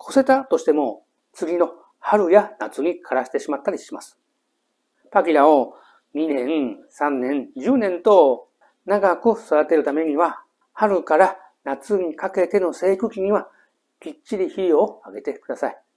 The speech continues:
生育期に肥料をあげることで、株そのものが丈夫に育つので、冬越しが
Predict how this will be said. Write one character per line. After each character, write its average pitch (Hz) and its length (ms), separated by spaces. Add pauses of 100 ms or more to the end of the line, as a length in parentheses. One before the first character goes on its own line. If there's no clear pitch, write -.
(400)
生 208 240
育 208 180
期 202 120
に 214 100
肥 220 200
料 202 180
を 175 80
あ 165 60
げ 196 100
る 208 80
こ 202 100
と 190 160
で、 156 400 (460)
株 139 260
そ 139 140
の 147 120
も 156 120
の 135 120
が 160 280
丈 170 140
夫 226 100
に 226 60
育 220 220
つ - 100
の 156 100
で、 - 200 (460)
冬 139 240
越 123 140
し - 120
が 165 200